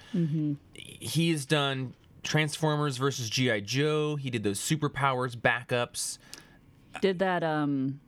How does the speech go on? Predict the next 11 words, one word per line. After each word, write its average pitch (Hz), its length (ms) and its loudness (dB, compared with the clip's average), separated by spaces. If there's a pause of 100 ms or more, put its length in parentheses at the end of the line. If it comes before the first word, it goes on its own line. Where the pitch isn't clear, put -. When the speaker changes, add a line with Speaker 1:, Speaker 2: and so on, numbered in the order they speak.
(240)
Speaker 1:
uh, 143 760 2
not 147 300 2
Transformers, 143 880 0
but 139 580 0
Speaker 2:
Oh, 143 80 4
GoBots. 135 640 0
Speaker 1:
GoBots, 160 340 2
Speaker 2:
Yeah. 139 140 2
Speaker 1:
yes. 135 580 -2 (140)
Yeah. 139 340 0 (380)
Speaker 2:
And 185 320 2